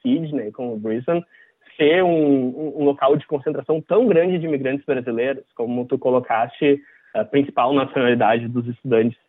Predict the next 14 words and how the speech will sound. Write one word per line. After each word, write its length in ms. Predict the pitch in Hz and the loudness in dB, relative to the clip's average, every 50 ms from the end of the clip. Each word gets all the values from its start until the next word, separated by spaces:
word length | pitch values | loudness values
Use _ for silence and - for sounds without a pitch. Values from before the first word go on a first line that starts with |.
| _ - | _ 0
internacionais. 720 | 135 135 131 - 131 127 120 123 - 117 110 104 101 101 - _ _ _ - | 0 0 2 2 0 0 -2 -2 -4 -6 -4 -4 -6 -8 -10 _ _ _ -2
E 140 | - 190 165 | 2 2 4
Gold 300 | 151 208 233 247 - - | 4 2 0 0 -4 -4
Coast 380 | - 160 139 156 170 190 - _ _ _ | 0 2 2 2 2 0 -4 _ _ _
é 140 | - 147 143 | -2 0 0
uma 180 | 151 165 180 175 | 0 2 0 0
das 160 | 156 156 - - | -2 -2 -4 -4
cidades 360 | 165 147 127 127 131 139 139 147 | -4 -2 0 0 0 -2 -4 -6
onde 200 | 151 151 143 151 | -6 -8 -8 -10
você 260 | 151 147 139 - 151 | -14 -14 -10 -8 -10
escuta 540 | 139 _ - - 147 147 - 139 117 110 113 _ _ _ _ _ _ _ _ - | -8 _ -4 -4 -4 0 0 0 -2 -2 -4 _ _ _ _ _ _ _ _ -2
português 540 | 165 151 127 135 135 131 127 127 131 135 123 | -2 0 0 0 0 2 2 2 2 0 -2
nas 160 | 127 104 - | -6 -10 -12
ruas. 600 | - - - 127 131 139 139 127 113 104 104 104 | -10 -4 0 2 2 4 2 2 0 -2 -6 -8